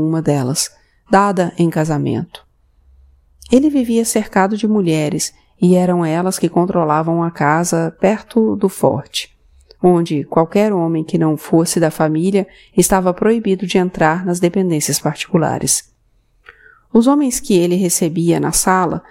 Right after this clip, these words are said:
ficavam fascinados com a quantidade de mulheres bonitas que serviam ao Xaxá, entre as quais seis eram encarregadas apenas de provar todas as refeições dele.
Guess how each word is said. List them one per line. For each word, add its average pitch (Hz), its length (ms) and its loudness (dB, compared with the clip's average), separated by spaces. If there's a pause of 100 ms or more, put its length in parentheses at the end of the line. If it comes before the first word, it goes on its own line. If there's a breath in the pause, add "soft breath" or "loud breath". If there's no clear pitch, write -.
(180 soft breath)
ficavam 175 500 0
fascinados 180 840 0
com 175 180 2
a 165 80 0
quantidade 185 640 0
de 185 80 -2
mulheres 170 480 0
bonitas 160 580 0
que 208 120 -2
serviam 175 560 0
ao 156 100 -2
Xaxá, - 560 -2 (600 soft breath)
entre 170 220 4
as 151 140 2
quais 180 480 0 (300 soft breath)
seis 214 600 0
eram 185 280 2
encarregadas 190 920 0
apenas 247 540 2
de 240 100 0
provar 180 640 0
todas 240 400 2
as 220 140 -2
refeições 175 680 -2
dele. - 360 -6